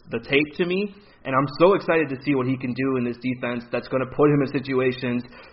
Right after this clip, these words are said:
to be one-on-one with these offensive linemen. Granted, obviously, he's moving up a level in play. He's going to the N F L. But I'm so excited to see what this kid can do at the N F L level because he had so many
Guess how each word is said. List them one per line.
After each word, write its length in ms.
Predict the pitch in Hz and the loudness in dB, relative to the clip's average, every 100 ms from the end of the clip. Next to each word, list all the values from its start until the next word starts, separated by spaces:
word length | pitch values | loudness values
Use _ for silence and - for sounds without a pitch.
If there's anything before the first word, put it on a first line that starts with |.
| - - | -18 -2
to 360 | 143 123 123 123 | 2 4 2 0
be 200 | 147 160 156 | 0 0 6
one-on-one 920 | 131 135 135 127 123 131 127 117 113 | 8 8 6 2 2 4 2 0 -2
with 140 | 110 | -2
these 140 | 117 123 | 2 4
offensive 420 | 120 120 110 107 | 4 2 -4 -4
linemen. 300 | 110 113 110 - - - | -4 -4 -10 -14 -14 0
Granted, 460 | 131 147 147 131 | 4 4 4 6
obviously, 540 | 120 120 120 117 123 123 | 6 6 2 0 0 0
he's 160 | 120 - - | 0 -4 -12
moving 480 | - 135 143 131 123 | -2 6 6 6 4
up 140 | 127 | 2
a 40 | 127 | 2
level 340 | 120 120 117 | 2 2 0
in 80 | 110 | -2
play. 240 | 120 117 117 | -2 -2 0
He's 140 | 117 | -2
going 280 | 127 127 120 | 0 0 0
to 60 | 117 | -2
the 120 | 113 | -2
N 100 | 104 | -2
F 180 | 104 110 | -4 -4
L. 240 | 101 104 - - - _ | -4 -4 -10 -20 -20 _
But 320 | 147 151 135 - - - _ _ 139 | 0 0 0 -6 -14 -20 _ _ -2
I'm 120 | 143 - | -2 0
so 160 | 185 185 | 2 2
excited 380 | 180 147 151 131 | 2 0 0 0
to 60 | |
see 60 | 156 | 0
what 100 | 139 | 0
this 120 | 135 - | -2 -2
kid 160 | 143 | -2
can 120 | 143 123 | -2 0
do 180 | 139 | 2
at 80 | 143 | 4
the 80 | 135 | 2
N 80 | 127 | -2
F 120 | 123 | -2
L 140 | 117 | -2
level 280 | 139 196 156 139 | 0 0 0 0
because 220 | 135 135 | -4 -4
he 80 | 156 | -4
had 300 | 170 170 147 - | -2 -2 -2 -6
so 200 | 156 160 | -2 -2
many 420 | 170 165 156 147 | -2 -2 -2 -6